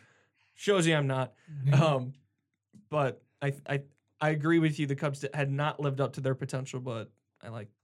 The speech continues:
Speaker 2: I like what, I like what you're thinking. It's,
Speaker 3: Yep.
Speaker 2: it's gonna be the Cubs' year.
Speaker 3: Yeah.
Speaker 2: Sorry to cut you off.
Speaker 3: Exactly. Oh, no, that's all right. Love to hear your input. Uh, I got the Dodgers in the West,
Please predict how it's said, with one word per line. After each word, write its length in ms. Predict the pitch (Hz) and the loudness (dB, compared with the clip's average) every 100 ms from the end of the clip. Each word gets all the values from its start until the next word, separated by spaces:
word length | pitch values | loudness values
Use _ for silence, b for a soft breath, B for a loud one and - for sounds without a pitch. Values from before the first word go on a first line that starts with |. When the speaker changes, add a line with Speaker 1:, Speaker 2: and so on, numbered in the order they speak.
| _ _ _ | _ _ _
Speaker 2:
I 100 | 151 | -2
like 200 | 156 160 170 | 2 2 0
what, 140 | 156 151 | -4 0
I 80 | |
like 180 | 151 170 | 0 0
what 100 | 175 | 0
you're 100 | 170 | -2
thinking. 380 | 147 160 135 127 | 0 -2 0 -4
It's, 120 | 127 | -2
Speaker 3:
Yep. 200 | 135 131 135 | -4 -4 -6
Speaker 2:
it's 100 | - | -4
gonna 160 | 151 | -2
be 80 | 143 | 0
the 60 | 135 | 0
Cubs' 260 | 143 131 | 0 0
year. 240 | 139 127 131 | 0 0 -4
Speaker 3:
Yeah. 160 | 135 135 | -4 0
Speaker 2:
Sorry 120 | 165 | 2
to 60 | 156 | 2
cut 180 | 156 139 | 0 0
you 80 | |
off. 260 | 131 101 - 123 | -4 -4 -12 -8
Speaker 3:
Exactly. 680 | 143 135 131 123 117 101 139 | -4 -2 -2 -2 -6 -8 -4
Oh, 120 | 175 | -4
no, 180 | 135 127 | -2 -2
that's 180 | 131 139 | -4 -4
all 80 | 104 | -2
right. 280 | 110 131 110 | -2 -4 -6
Love 220 | 117 113 | -4 -2
to 60 | |
hear 120 | 123 117 | -2 -2
your 140 | 110 | -4
input. 380 | 110 117 131 143 - _ _ - | -6 -6 -6 -8 -12 _ _ -12
Uh, 40 | |
I 160 | 110 110 | -6 -4
got 160 | 123 123 | -2 -4
the 60 | |
Dodgers 460 | 123 127 135 143 131 | -2 0 0 -2 -2
in 60 | |
the 60 | 135 | -4
West, 580 | 117 127 151 - - | -2 -2 -4 -6 -20